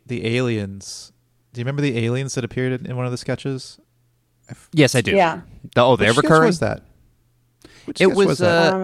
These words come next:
Speaker 3: Um,
Speaker 2: it was like
Speaker 1: Was
Speaker 2: a
Speaker 1: it the pie
Speaker 2: blackout
Speaker 1: sketch?
Speaker 2: at the end of, uh, God, what were the,
Speaker 1: Was it
Speaker 2: I
Speaker 1: the
Speaker 2: have
Speaker 1: pie
Speaker 2: to
Speaker 1: sketch?
Speaker 3: It was Kevin. I don't remember.
Speaker 1: I think it might have been the pie
Speaker 2: Let's
Speaker 1: sketch.
Speaker 2: Uh, aliens came at the end of the Kathy sketch.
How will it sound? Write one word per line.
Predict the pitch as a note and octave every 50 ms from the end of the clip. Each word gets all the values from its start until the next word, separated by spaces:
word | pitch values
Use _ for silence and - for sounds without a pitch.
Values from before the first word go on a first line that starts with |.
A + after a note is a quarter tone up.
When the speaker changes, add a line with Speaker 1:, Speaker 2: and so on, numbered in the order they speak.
| F3+
Speaker 3:
Um, | - -
Speaker 2:
it | - E3
was | E3 E3+ -
like | F3 E3 -
Speaker 1:
Was | D#3+ C#3
Speaker 2:
a | D#3
Speaker 1:
it |
the | B2+ A#2
pie | B2+ C3 C3 D#3+ A3
Speaker 2:
blackout | B3+ G3 C#3+ C#3 C#3 C#3 C#3 C3+
Speaker 1:
sketch? | - _ _ _ -
Speaker 2:
at | - B1+ B2 A2+ -
the | C3 B2 -
end | - A2+ A2+ A2+ A#2 A#2+ A2
of, | A2 G#2+ G#2 F#2+ -
uh, | G2+ G2+ G2 G2 F#2+ F#2+ F#2+ F#2 F#2 F#2 F#2 F#2 F#2 F2+ - _ _ _ _ _ _ _ _ _ _
God, | - - - F#2+ F#2+ - - - - - _ _ _ _
what | - G#2 G2+ B2+ D#3+
were | - D3+ C3
the, | C3 C#3
Speaker 1:
Was | D#3+ E3+
it | G3 F#3+
Speaker 2:
I |
Speaker 1:
the | -
Speaker 2:
have | - -
Speaker 1:
pie | G3 G#3+
Speaker 2:
to | A3
Speaker 1:
sketch? | - A#3+ B3+
Speaker 3:
It | A3
was | A3 G#3+ G#3
Kevin. | - - A#3 G3 G3+ G#3 A3 G#3 G#3 G#3 G#3+ G#3+ A3 G#3+ A3+ A3+ A3 G#3+ _ _ -
I | -
don't | F3+ F3 E3+ D3+
remember. | D3+ D3+ C#3+ C#3 C3+ C#3 C#3+ D#3+ D#3+ - _ _ _ _ _ _ _ _ _
Speaker 1:
I | - C3+
think | - B3 C#4
it | C4
might | B3+
have | B3 G3+
been | A3 G#3+
the | F3+
pie | - G#3+
Speaker 2:
Let's | A3+ G#3 -
Speaker 1:
sketch. | - - - - - - - - _ _ _ _ _ _ _ _ _ _ _ _ _ _ _ _ _ _ _ _ _ _ _ _ _ -
Speaker 2:
Uh, | A2 A2+ A2+ A2+ A2+ A2+ A#2 A#2 A2+ A2+ A#2 A#2 -
aliens | - B2+ C3+ C#3+ D3 D#3+ D#3 D3+ D3+ D3 C3 A#2
came | - - C#3+ C3 C3 B2+ B2 A#2
at | A#2 A2 A2+
the | A#2 A2+ A2 -
end | G#2 A2 G#2+ G#2+ G#2+
of | G#2+ F#2 F#2+
the | F2+ G#2 G#2 G2+ G#2 G2+
Kathy | - - - B2+ B2+ B2+ B2+ - - E2 D2
sketch. | - - - - - - - - - - -